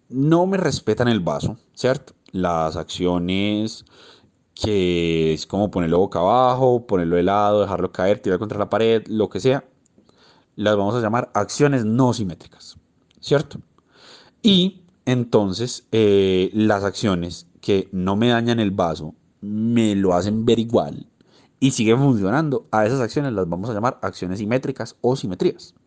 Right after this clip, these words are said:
¿cierto? Entonces, ha-, hagamos otro ejemplo, un ejemplo más chévere.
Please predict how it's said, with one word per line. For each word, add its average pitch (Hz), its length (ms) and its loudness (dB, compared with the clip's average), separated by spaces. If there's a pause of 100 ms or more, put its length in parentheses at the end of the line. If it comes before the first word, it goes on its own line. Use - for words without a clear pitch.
(1040)
¿cierto? - 280 -4
Entonces, - 320 -8 (260)
ha-, 104 240 -2
hagamos 107 300 -2
otro 127 140 -6
ejemplo, 90 400 -4 (260)
un 107 80 -10
ejemplo 107 260 -8
más 101 140 -6
chévere. 80 360 -4